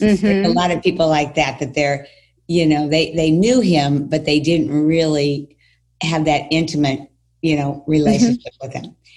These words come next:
Speaker 1: Mm-hmm.
Speaker 2: So think about that. And then what was it that caused you to receive Christ? You know, how did that happen?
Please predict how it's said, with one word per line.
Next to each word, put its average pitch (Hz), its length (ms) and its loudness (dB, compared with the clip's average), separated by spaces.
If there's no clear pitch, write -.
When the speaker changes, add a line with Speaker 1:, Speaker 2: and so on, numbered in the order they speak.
Speaker 1:
Mm-hmm. 180 400 -4
Speaker 2:
So 170 300 0
think 214 180 -2
about 165 340 -2
that. 139 380 -2
And 165 200 2
then 170 380 2
what 170 720 0
was 160 380 -2
it 131 240 -6
that 139 400 -2
caused 160 600 -4
you 135 380 -4
to 156 140 -4
receive 143 560 0
Christ? - 460 -12
You 131 120 -4
know, 127 60 -8
how - 240 -4
did 180 160 2
that 143 180 0
happen? 127 560 -8